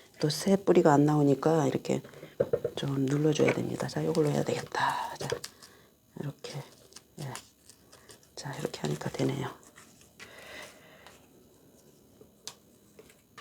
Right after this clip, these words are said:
자, 이렇게 꼭꼭 눌러주고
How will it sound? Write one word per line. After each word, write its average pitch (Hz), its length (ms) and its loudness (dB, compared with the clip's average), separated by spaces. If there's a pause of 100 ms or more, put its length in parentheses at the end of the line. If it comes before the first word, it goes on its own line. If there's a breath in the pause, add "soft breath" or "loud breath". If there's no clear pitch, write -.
(840)
자, 151 220 -4
이렇게 156 500 2
꼭꼭 170 560 -2
눌러주고 160 1040 4